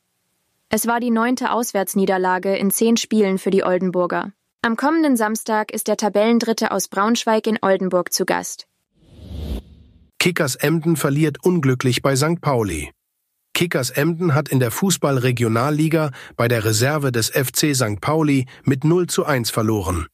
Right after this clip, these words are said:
Speaker 2: Trotz eines deutlichen Chancenplus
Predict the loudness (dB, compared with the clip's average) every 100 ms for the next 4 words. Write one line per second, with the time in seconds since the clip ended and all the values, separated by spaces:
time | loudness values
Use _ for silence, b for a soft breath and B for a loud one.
0 | _ _ _ _ _ -2 0 0 -2 -2
1 | 0 0 0 0 -2 0 0 0 0 0
2 | 0 0 0 0